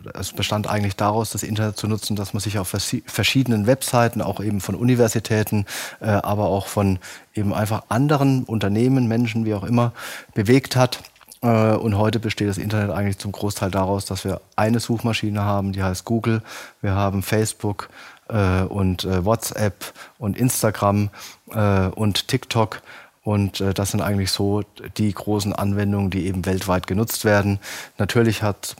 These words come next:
haben's, sagen wir, hat's China geschafft, da auch ein eigenes Ökosystem zu bauen,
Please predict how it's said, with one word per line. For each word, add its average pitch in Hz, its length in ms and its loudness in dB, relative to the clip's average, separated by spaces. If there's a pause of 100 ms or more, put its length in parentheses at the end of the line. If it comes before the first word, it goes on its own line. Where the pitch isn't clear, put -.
haben's, 104 460 -4 (160)
sagen 98 240 -2
wir, 90 200 -2
hat's - 220 -6
China 147 280 4
geschafft, 123 440 0
da 98 140 2 (180)
auch 139 180 6
ein 131 80 2
eigenes 135 380 4
Ökosystem 113 680 0
zu 107 120 -4
bauen, 104 360 4